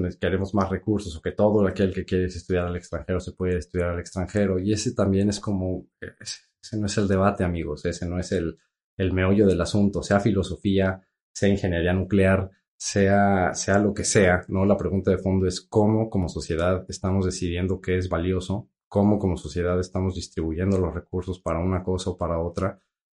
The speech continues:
eh, eh, cuáles son los frutos que tiene, ¿no? Y ahí otra vez la valoración, eh, eh, ese también quizá es, es una, una diferencia del libertarismo frente a algunos liberalismos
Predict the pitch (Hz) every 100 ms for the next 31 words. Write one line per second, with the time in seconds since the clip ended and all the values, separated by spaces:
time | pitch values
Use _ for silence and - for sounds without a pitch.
0 | _ - 87 85 82 92 85 - 98 87
1 | 92 80 - 107 117 101 - - 92 92
2 | 90 110 - 90 95 113 85 98 107 -
3 | 98 104 98 80 78 78 76 - 98 95
4 | 98 87 85 80 82 82 57 80 85 -
5 | 87 82 82 85 85 _ _ _ _ _
6 | - - 90 85 82 - - _ - 90
7 | - 87 85 82 82 - 90 87 82 85
8 | 80 92 85 82 82 82 87 95 92 87
9 | 85 82 82 80 87 87 80 76 78 85
10 | 98 90 90 -